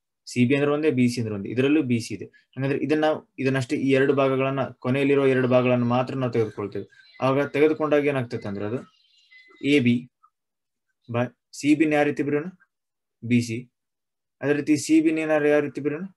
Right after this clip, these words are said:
ಬಿ ಸಿ divided by ಡಿ ಬಿ.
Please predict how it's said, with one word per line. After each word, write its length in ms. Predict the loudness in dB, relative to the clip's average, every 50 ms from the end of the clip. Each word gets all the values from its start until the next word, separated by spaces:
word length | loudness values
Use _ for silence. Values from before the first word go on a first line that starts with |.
| _ _ _ _ _
ಬಿ 160 | -6 -6 -6 -6
ಸಿ 280 | -6 -10 -12 -14 -14 _ _ _ _ _ _ _ _ _ _ _ _ _ _ _ _ _ _ _ _ _ _ _ _ _ _ -8
divided 340 | -4 -2 0 0 0 0
by 180 | -2 -4 -4 -4
ಡಿ 120 | -6 -8
ಬಿ. 120 | -8 -8